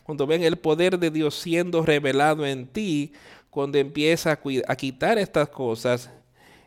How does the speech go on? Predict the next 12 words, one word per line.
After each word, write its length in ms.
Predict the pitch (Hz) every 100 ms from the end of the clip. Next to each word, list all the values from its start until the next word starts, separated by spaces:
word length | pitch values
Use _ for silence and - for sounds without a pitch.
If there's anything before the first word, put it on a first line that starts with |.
| -
eso 420 | 170 196 196 -
es 140 | 180 165
revelado 560 | 156 147 143 165 165
entonces 680 | 160 156 170 175 165 151 - - - -
que 140 | 156
tú 240 | 156 175 175
también 500 | 170 170 175 175 175 - - -
puedes 400 | 175 180 170 165
gozarte 1040 | 160 156 - 190 208 208 202 156 151 147
con 340 | 165 156 151 135
gran 1040 | 139 208 240 214 170 139 120 110 107 113 -
alegría. 920 | 117 110 113 117 110 104 85 - -